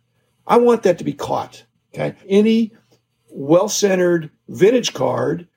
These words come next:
you've gotta check the edges, and I know they're doing that. A-, and now, uh, Evan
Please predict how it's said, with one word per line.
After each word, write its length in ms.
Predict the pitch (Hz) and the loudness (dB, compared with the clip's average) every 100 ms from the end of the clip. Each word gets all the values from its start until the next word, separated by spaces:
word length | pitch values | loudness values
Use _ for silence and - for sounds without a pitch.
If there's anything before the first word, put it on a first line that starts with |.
| _ - | _ -8
you've 240 | 196 175 | -8 -2
gotta 220 | 233 233 | 0 0
check 260 | - 214 - | 0 -2 0
the 160 | 202 | 2
edges, 260 | 240 214 175 | 2 2 -2
and 100 | 208 | 0
I 60 | 220 | 2
know 200 | 240 240 | 2 0
they're 120 | 208 | -2
doing 360 | 170 262 254 | 2 2 2
that. 200 | 151 131 - | 0 -6 -6
A-, 240 | 156 156 | -6 -4
and 120 | 151 | -4
now, 200 | 151 175 | 0 2
uh, 160 | 180 147 - 135 - | 2 0 -4 -10 -4
Evan 520 | 175 196 190 170 156 | 0 2 2 0 -8